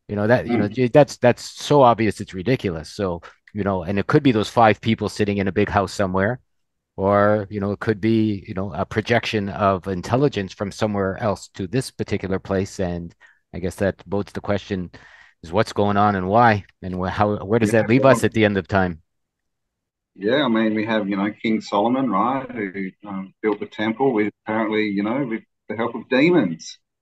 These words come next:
Speaker 2: which are basically sigils, which are, are logos, right, which are everywhere today. Um, but they've even, like, linked up, um, sigils to emojis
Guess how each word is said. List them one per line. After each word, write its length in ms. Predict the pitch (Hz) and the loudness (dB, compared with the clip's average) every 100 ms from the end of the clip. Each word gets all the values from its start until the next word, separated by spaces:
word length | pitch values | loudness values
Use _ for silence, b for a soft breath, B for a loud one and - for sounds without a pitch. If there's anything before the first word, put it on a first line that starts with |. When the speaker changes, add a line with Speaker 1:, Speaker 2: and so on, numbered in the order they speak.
| _ _ | _ _
Speaker 2:
which 220 | 107 107 | -6 -2
are 60 | 113 | -2
basically 520 | 107 120 117 - 107 | 0 0 -2 -2 -4
sigils, 840 | 98 - 143 143 104 110 151 156 - | -4 0 0 0 0 2 2 -2 -6
which 300 | 107 107 - - | -6 -6 -8 -8
are, 140 | 104 | -6
are 160 | - 104 | -2 -2
logos, 680 | 98 101 170 170 98 76 - | 0 2 2 0 -2 -6 -10
right, 380 | 78 98 156 165 104 | -4 -2 0 -2 -6
which 220 | 104 - | -10 -8
are 60 | - | -6
everywhere 580 | 107 127 185 151 92 82 | -4 0 2 2 0 -4
today. 360 | 85 87 82 76 - _ _ _ _ - | -10 -10 -10 -10 -16 _ _ _ _ -2
Um, 320 | 107 98 98 | 2 2 2
but 160 | 110 - - | 0 -4 -2
they've 380 | 117 107 - 110 | 0 0 -2 0
even, 260 | 131 117 107 | 2 2 2
like, 320 | 101 98 95 | 0 0 -2
linked 300 | 110 110 104 | -2 -2 0
up, 260 | 104 85 _ _ | -4 -4 _ _
um, 320 | 101 98 98 95 | -8 -4 -2 -4
sigils 520 | - 113 101 101 98 - | -4 -4 -2 -4 -6 -4
to 280 | 104 98 95 - | -2 -2 -4 -8
emojis 720 | 101 98 117 139 139 180 180 | -4 -2 0 -2 -4 -6 -6